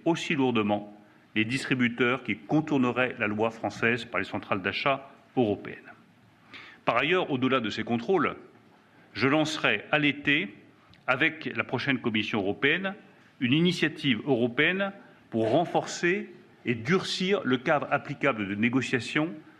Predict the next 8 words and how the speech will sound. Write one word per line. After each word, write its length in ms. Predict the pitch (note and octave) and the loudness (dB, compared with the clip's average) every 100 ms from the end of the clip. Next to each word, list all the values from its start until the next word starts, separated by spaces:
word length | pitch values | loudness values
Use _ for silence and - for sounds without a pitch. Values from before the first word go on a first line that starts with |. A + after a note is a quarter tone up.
| - G#2 | -18 -4
dans 200 | G2+ D3 | 2 2
le 120 | C3+ | 2
cadre 460 | - C#3 D3+ D#3 D#3+ - - - - | 2 0 0 -4 -6 -14 -20 -20 -4
de 100 | A#2 | -2
ces 160 | A#2 | 0
centrales 560 | B2+ B2+ A2+ C3 C3+ B2 | 0 0 2 0 0 -2
d'achat 480 | G#2 G2+ - A#2+ A#2 - - B2 | -2 -2 2 0 0 -8 -8 -2
européennes. 400 | G2+ F#2 F2+ | -2 -2 -8